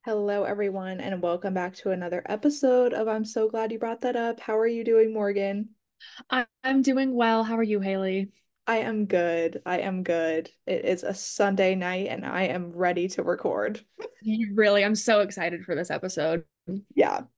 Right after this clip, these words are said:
Speaker 1: Um, we are just gonna jump right in, I think, because this is a very large, dense episode. Um, so we kinda talked and we were like, "I don't even think we really need to do pop culture news. Like, nothing has really even been happening besides, like,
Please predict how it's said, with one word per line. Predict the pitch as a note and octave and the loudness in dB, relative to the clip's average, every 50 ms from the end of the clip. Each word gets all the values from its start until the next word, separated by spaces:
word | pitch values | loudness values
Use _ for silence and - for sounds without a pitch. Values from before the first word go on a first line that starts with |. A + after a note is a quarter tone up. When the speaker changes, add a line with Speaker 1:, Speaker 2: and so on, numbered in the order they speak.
| _ _ _ _ | _ _ _ _
Speaker 1:
Um, | - A3+ A3+ A3+ A3+ A3+ A3+ - - | 4 8 8 8 8 6 4 2 4
we | A3 C4 F#4+ B4+ | 6 8 8 8
are | - C#4+ D4+ C4+ | 10 8 8 6
just | G3+ A#3 A3+ A#3+ A#3+ - | 6 4 4 2 4 2
gonna | B3 G#3+ G#3 F#3+ | 2 4 4 2
jump | F#3 F#3+ F#3+ F#3 F3+ F#3 F#3+ - | 0 0 -2 -2 -2 -2 -2 0
right | G3 F#3 F3 E3+ | 2 2 2 2
in, | - D#3+ D#3 E3 E3 F3 G#3 B3+ D4 D4 - _ - | 2 0 -2 -2 -4 -4 -2 -4 -4 -4 -6 _ 4
I | - B3 C4+ | 6 6 6
think, | C#4 C#4 C#4+ C#4+ D4 D4+ - - | 6 6 4 4 4 2 -2 -4
because | - A#3+ A#3 B3 A3 G3+ G3 G3 | -4 -4 0 0 0 0 0 0
this | - G3+ G3+ G#3+ - | -2 -2 -2 -2 -2
is | - G3+ G#3+ - | -4 -4 -4 -2
a | - F3 F3+ F3+ F3+ F#3 F#3 - - - | 0 0 2 2 2 2 0 -2 -4 -6
very | G3+ F#3+ G3+ F#3+ F#3+ G3 G3 | -4 -2 0 0 2 0 0
large, | F#3+ F#3+ G3 F#3 F#3 F3+ F3+ F3+ F#3 F#3 - - G#3 G3 G3+ - | 0 0 0 0 0 0 -2 -2 -4 -8 -10 -12 -12 -12 -6 0
dense | - G#3 E3 F3+ F#3+ G#3 G#3 - - - | 4 4 4 4 2 -2 -4 -6 -4 -2
episode. | G3 F#3 F#3 - A3 A3 - B3+ A3+ A#3 A#3+ A#3+ B3+ C4+ C#4+ - - - | -2 -2 0 -2 -4 0 2 4 6 8 8 8 8 6 4 -2 -6 0
Um, | - G#3 G3 F#3+ F3+ E3+ E3+ F3 F3 F#3+ | 4 6 6 6 6 4 2 -2 -6 -10
so | - - B3 G#3+ | -2 2 4 6
we | G3+ G#3+ | 6 4
kinda | G#3+ A3+ A#3+ A3 A#3 - | 4 0 -2 -2 -2 -2
talked | - A#3 F#3+ F3+ G3 - | -4 -4 -4 -4 -2 -4
and | A3+ G#3 | -4 -2
we | G#3 G#3+ | -2 -2
were | G3+ G#3 | -2 0
like, | G3+ F#3 F3 F3+ F3+ - | 0 0 -2 -2 -2 0
"I | A#3+ B3+ | 2 2
don't | C4 D4+ E4 F4+ | 2 2 0 -2
even | F#4 F#4+ F4+ E4 | -4 -4 -4 -4
think | D#4+ C#4+ B3+ A#3 - - | -4 -4 -4 -6 -10 -6
we | - C4 B3+ A#3+ | -4 -2 -2 -2
really | A3+ G3+ A3 A3 A#3 A#3+ | 0 2 4 4 4 2
need | G#3+ A3+ A3+ | 2 0 -2
to | G3+ G#3+ | -2 -4
do | G#3 B3+ B3+ | -2 -4 -4
pop | A#3+ B3 - B3 B3 B3 | -4 -2 -2 -2 -2 2
culture | - C4 A#3+ A#3 A#3+ - B3 | 2 2 2 2 0 -2 -2
news. | A#3 A#3 A#3 A3 A3 A3 A3 A3 G#3+ - | 0 2 2 4 6 6 4 4 2 0
Like, | G#3 F#3+ F3 F3 - - | 0 0 0 -2 -4 -6
nothing | G#3 A3 A#3 A#3 A#3+ A#3 | -6 -4 -2 -4 -4 -4
has | A#3 A#3 A#3 - | -4 -6 -4 -2
really | G3+ G3+ G3 F#3+ - G3 | 0 0 0 0 0 0
even | G3+ G3 G3 F#3+ | 0 -2 -2 -2
been | F#3+ F#3 G3 | -2 -4 -4
happening | F#3+ G3 F3+ E3+ E3 - F#3 F#3+ G3 F#3+ F#3+ F#3 F#3+ | -4 -4 -4 -4 -2 -2 0 0 0 0 0 -2 -2
besides, | F#3 G3+ G#3 G3+ - G3+ F#3+ F#3+ F#3+ F#3+ F#3+ F#3+ F#3+ F3+ F#3 - - | -2 -4 -4 -2 -2 0 0 2 2 2 0 0 -2 -4 -6 -6 -2
like, | F#3 F3 E3+ E3+ - - | 0 0 0 0 -4 -8